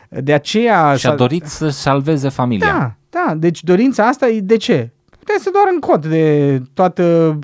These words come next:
Speaker 1: familia lui, de toată istoria. „Dom'le, am ajuns în iad, lasă vină și ei să sufere aici.” Dar nu, acolo și-a adus aminte că, deci dorința de iubire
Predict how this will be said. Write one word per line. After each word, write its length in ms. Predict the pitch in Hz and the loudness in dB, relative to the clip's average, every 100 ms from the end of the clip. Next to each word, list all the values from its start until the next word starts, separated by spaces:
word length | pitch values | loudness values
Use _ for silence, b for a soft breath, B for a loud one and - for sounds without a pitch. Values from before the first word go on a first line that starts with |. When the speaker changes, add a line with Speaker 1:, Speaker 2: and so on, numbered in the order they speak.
| B B B | B B B
Speaker 1:
familia 460 | - 170 190 170 156 | -2 0 2 2 2
lui, 280 | 180 202 | 2 2
de 180 | 143 151 | 2 0
toată 320 | 139 170 160 165 165 156 151 | 0 -2 -2 -2 0 2 0
istoria. 400 | 143 - 180 170 | -2 -2 0 0
„Dom'le, 240 | 196 240 214 | 0 0 2
am 120 | 190 | 2
ajuns 300 | 185 208 196 | 2 0 -2
în 100 | 202 | 0
iad, 180 | 208 190 | 0 2
lasă 280 | 208 202 196 | 0 0 -4
vină 200 | 208 196 | -2 -2
și 160 | - | -2
ei 80 | 180 | -4
să 140 | 175 | -4
sufere 340 | 156 170 165 151 | -6 -4 -2 -2
aici.” 200 | 143 139 113 | -2 -2 -4
Dar 120 | 135 | -2
nu, 200 | 208 262 | 0 2
acolo 360 | 151 139 247 233 | 0 0 2 2
și-a 160 | - | 0
adus 220 | 196 214 240 | -2 -2 -2
aminte 360 | 226 233 196 | 0 0 -2
că, 180 | 165 175 B B B - | -2 -4 B B B -2
deci 220 | 175 165 | -2 0
dorința 640 | 160 165 233 240 180 143 | 2 4 4 2 0 -2
de 120 | 131 | 0
iubire 580 | 147 143 147 233 170 117 | 0 0 0 0 0 -4